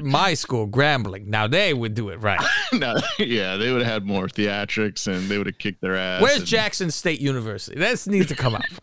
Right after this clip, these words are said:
Speaker 1: <laughs> Deion
Speaker 2: So
Speaker 1: Sanders
Speaker 2: dr-,
Speaker 1: come out.
Speaker 2: they didn't make no movie drumline about Texas Southern. <laughs>
Speaker 1: Texas Southern. I go, "Oh, fuck. Here we go. Okay."
Speaker 2: So the tights that, uh,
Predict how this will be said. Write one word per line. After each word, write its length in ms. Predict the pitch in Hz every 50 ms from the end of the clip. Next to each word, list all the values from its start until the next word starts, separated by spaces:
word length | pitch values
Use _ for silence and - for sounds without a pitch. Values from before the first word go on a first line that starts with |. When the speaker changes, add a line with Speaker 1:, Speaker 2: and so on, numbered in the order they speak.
| - - - -
Speaker 1:
<laughs> 420 | - - - - _ - - _ -
Deion 920 | 170 147 - - 180 - - 165 147 135 151 190 208 208 190 175 156 -
Speaker 2:
So 160 | - - 131
Speaker 1:
Sanders 240 | 110 104 98 127 -
Speaker 2:
dr-, 20 | -
Speaker 1:
come 140 | - - - - -
out. 80 | - -
Speaker 2:
they 100 | - 208
didn't 140 | 190 160 131
make 140 | 131 123 -
no 180 | 120 117 113 113
movie 640 | 110 120 127 120 104 107 113 107 104 104 101 92 _ _ _ _ -
drumline 500 | - 131 120 107 107 107 101 101 101 98
about 360 | 98 95 98 92 92 95 - - - - - - -
Texas 300 | - 131 - - - -
Southern. 400 | - - - 113 120 143 143 139 139 - - - - -
<laughs> 280 | - - - - -
Speaker 1:
Texas 560 | - - - - - - - - - - -
Southern. 640 | - - - - - 311 302 302 311 285 226 214 233 _ _ _ - - - - - - - - -
I 100 | - 180
go, 180 | 170 165 165 - -
"Oh, 680 | 170 185 185 185 185 170 160 151 147 139 135 135 127 110
fuck. 440 | - - 113 107 110 113 107 -
Here 300 | - - 123 135 143 147
we 120 | 143 139 127
go. 300 | 110 110 113 107 107 110 127
Okay." 360 | 147 139 - 127 107 104 101 - _ - - - - - - - - - _ _
Speaker 2:
So 240 | - - - 131 127
the 140 | 120 120 110
tights 540 | - - - 190 240 233 190 - - - - 113 -
that, 260 | 117 120 117 113 104
uh, 520 | 104 107 98 92 92 90 85 85 87 -